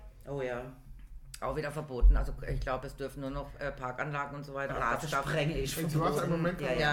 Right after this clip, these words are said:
Speaker 2: Ja, ja, haben sie wieder rausgegeben.
Speaker 3: Ja.
Speaker 2: Und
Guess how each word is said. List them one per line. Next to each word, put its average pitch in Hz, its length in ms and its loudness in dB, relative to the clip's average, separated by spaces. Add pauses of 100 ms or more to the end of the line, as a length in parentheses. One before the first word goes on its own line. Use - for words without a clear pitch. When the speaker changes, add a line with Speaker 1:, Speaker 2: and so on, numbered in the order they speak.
Speaker 2:
Ja, 131 80 2
ja, 139 140 -2 (300)
haben 147 160 -6
sie 147 120 -10
wieder 143 180 -2
rausgegeben. 139 720 -4 (760)
Speaker 3:
Ja. 165 120 4
Speaker 2:
Und 165 160 2